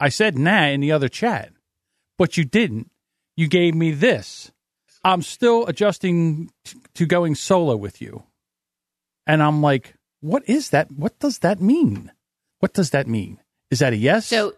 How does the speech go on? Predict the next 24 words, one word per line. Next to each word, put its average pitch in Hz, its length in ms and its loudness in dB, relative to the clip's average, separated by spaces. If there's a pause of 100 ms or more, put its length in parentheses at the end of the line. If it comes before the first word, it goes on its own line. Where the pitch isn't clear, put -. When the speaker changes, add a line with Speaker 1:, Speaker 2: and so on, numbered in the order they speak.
Speaker 1:
or 143 120 0
is 110 60 -2
that 117 180 2
a 107 60 -2
no?" 101 120 -4
Speaker 2:
so 233 80 0
you 214 300 -2
just, 247 360 -4
you 220 240 -6
just 233 280 -4
want 196 300 0 (580)
the 208 120 -6
facts. - 640 -6
Is 180 140 -14
that 180 120 0
what - 100 -10
you're 196 100 -4
Speaker 1:
Yeah, 277 100 -2
Speaker 2:
saying? 190 160 0
Speaker 1:
yeah, 339 160 2
men 202 500 2
are 175 380 2
very 196 600 0 (100)
fact-based. - 1300 -6